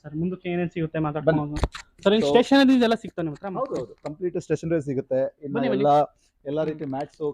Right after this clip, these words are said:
Speaker 2: ಕೇವಲ ನೈಂಟಿ ನೈನ್ ರುಪೀಸ್ ಇದೆ. ನೀವು ಮಾರ್ಕೆಟ್ ಅಲ್ಲಿ ಎಲ್ಲೂ ಸಿಗಲ್ಲ ನೈಂಟಿ ನೈನ್ ರುಪೀಸ್‌ಗೆ.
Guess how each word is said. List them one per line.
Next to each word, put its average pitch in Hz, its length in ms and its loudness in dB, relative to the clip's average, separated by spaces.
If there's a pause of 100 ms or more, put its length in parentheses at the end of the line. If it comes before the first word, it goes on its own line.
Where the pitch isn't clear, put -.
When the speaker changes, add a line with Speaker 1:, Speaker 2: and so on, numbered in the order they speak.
Speaker 2:
ಕೇವಲ 147 180 -2
ನೈಂಟಿ 147 360 -6
ನೈನ್ 147 160 -14
ರುಪೀಸ್ - 300 -20
ಇದೆ. 127 140 -10
ನೀವು 127 260 -8
ಮಾರ್ಕೆಟ್ 135 360 -2
ಅಲ್ಲಿ 139 180 2
ಎಲ್ಲೂ 127 200 4
ಸಿಗಲ್ಲ 131 300 0
ನೈಂಟಿ 120 220 -2
ನೈನ್ 120 100 -2
ರುಪೀಸ್‌ಗೆ. 117 340 -10